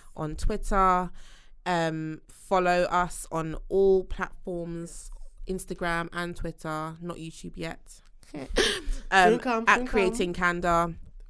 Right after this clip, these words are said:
Speaker 2: Beautiful space.
Speaker 1: Um, you can find me at underscore with Love Mariam on Instagram and Twitter. And
Speaker 2: Mm.
Speaker 1: yeah, like, follow, share, tell your friends, tell a friend, tell
Speaker 2: Leave
Speaker 1: their
Speaker 2: a review.
Speaker 1: mans.
Speaker 2: Don't forget that.
Speaker 1: Leave a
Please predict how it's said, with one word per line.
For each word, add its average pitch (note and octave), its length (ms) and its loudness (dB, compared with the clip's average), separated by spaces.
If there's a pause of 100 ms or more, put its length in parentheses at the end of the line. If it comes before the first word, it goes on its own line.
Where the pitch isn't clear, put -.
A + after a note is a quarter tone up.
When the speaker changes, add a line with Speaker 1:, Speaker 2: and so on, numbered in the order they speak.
(120)
Speaker 2:
Beautiful D3 240 -14
space. - 160 -20 (300)
Speaker 1:
Um, E3+ 260 2
you F3 80 -6
can E3 180 -4
find G3+ 380 2
me F#3+ 240 0
at - 140 -6
underscore E3+ 420 -4
with D#3 160 -4
Love D#3 180 -4
Mariam F3 540 0
on D#3+ 200 -4
Instagram D#3 580 -10
and D3+ 200 -12
Twitter. F#3 600 0 (840)
And F3+ 380 6 (200)
Speaker 2:
Mm. D#3+ 60 -20 (180)
Speaker 1:
yeah, G#3+ 280 0
like, F#3+ 400 2
follow, F#3 560 0
share, F3+ 640 0
tell - 180 -4
your F3+ 120 -2
friends, F3+ 380 -2
tell - 160 -6
a E3+ 60 -6
friend, F3 480 -2
tell E3+ 140 -4
Speaker 2:
Leave G#3 80 2
Speaker 1:
their A3+ 100 8
Speaker 2:
a - 20 10
review. A#3+ 420 10 (100)
Speaker 1:
mans. - 160 -6
Speaker 2:
Don't - 100 2
forget A3 200 6
that. A#3+ 300 6
Speaker 1:
Leave G#3 260 4
a - 20 2